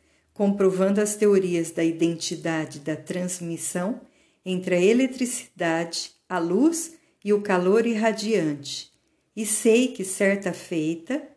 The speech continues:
tomando-lhe o oscilador e conjugando-o com a antena de Popov e com o receptor de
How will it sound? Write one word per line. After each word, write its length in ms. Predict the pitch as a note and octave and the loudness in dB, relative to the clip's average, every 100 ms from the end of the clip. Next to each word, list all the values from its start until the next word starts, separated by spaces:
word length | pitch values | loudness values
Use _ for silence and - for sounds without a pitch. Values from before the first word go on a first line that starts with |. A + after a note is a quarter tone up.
| _ - | _ -2
tomando-lhe 840 | F#3+ F3 E3+ E3+ E3 D#3+ D#3+ - | 0 0 0 -2 -2 -2 -2 -2
o 200 | E3 D#3 | -2 -2
oscilador 1000 | E3 F3+ - F#3 E3+ E3+ D#3+ D#3+ D3+ D3 - _ _ - | 0 -2 -2 -2 -2 -4 -4 -4 -4 -6 -16 _ _ -20
e 60 | |
conjugando-o 1080 | - F3+ F3 E3+ F3 - F3 F3 D#3+ D#3+ D3+ | -12 -8 -6 -4 -4 -2 -2 -2 -4 -6 -6
com 280 | - F3+ E3 | -10 -6 -4
a 60 | D#3+ | -2
antena 720 | D#3+ D#3+ F3+ E3+ D#3+ D#3+ D3+ - | -4 -4 -2 -2 -2 -6 -8 -14
de 220 | E3 D3+ _ - | -16 -16 _ -6
Popov 640 | F3+ - - E3 F3 G3+ - - _ _ _ _ | -4 -4 -4 -2 -2 -4 -8 -20 _ _ _ _
e 80 | E3+ | -14
com 200 | E3+ F#3 | -6 -4
o 40 | E3+ | -2
receptor 800 | F3+ F#3 F3+ - - F3+ F3 E3 | -4 -2 -4 -4 -8 -6 -4 -6
de 340 | E3 D#3+ | -6 -8